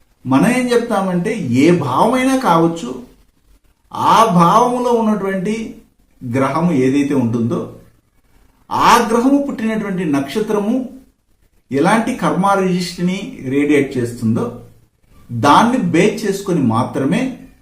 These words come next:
ఆ భావానికి, ఆ భావ బంధుత్వ కారకత్వాలకి, ఆ కారకత్వ సంబంధమైనటువంటి విషయాలకి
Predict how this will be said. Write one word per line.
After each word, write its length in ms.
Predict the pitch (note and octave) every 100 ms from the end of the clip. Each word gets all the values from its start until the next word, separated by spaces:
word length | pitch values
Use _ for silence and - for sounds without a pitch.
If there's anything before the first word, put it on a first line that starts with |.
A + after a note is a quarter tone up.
| _ _ _ _ _ -
ఆ 140 | B2+ E3+ F3+
భావానికి, 840 | E3 F3+ A#3 A3+ A3+ A#3+ B3+ C4 - -
ఆ 120 | C3 B2
భావ 460 | A#2 C#3 F3 F3+ - - -
బంధుత్వ 500 | A2+ B2+ D#3+ D#3+ E3+
కారకత్వాలకి, 1120 | E3+ A2+ A#2 A#2+ A#2+ A#2 G#2+ G#2+ F#3 A3+ - - _ _ _ _ _ _ _ -
ఆ 120 | D#3+ G3
కారకత్వ 640 | F#3+ G3+ B3+ B3+ - A#3
సంబంధమైనటువంటి 1000 | A3 E3 D3 F3+ F#3 F#3 F3 D#3 C3+ A2+
విషయాలకి 800 | A#2 A2+ C3 A#2+ A2 A3+ A#3+